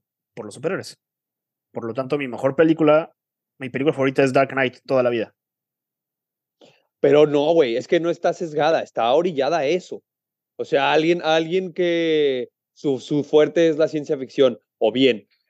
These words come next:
Speaker 2: el estudio de, de la ciencia espacial, <laughs> su película favorita puede ser, este,
Speaker 1: Interestelar.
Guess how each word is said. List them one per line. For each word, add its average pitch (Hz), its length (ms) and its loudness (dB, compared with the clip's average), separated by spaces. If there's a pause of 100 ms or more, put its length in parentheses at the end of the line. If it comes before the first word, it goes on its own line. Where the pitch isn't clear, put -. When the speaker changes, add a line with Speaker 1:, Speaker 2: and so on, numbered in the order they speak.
(120)
Speaker 2:
el 110 320 0
estudio 139 640 2
de, 98 500 -2
de 90 300 -8
la 90 160 -10
ciencia 120 360 -2
espacial, 143 600 -2
<laughs> - 840 -4
su - 140 -12
película 131 300 2
favorita 131 340 0
puede 135 200 2
ser, 127 500 0
este, 104 280 -12
Speaker 1:
Interestelar. 113 380 -6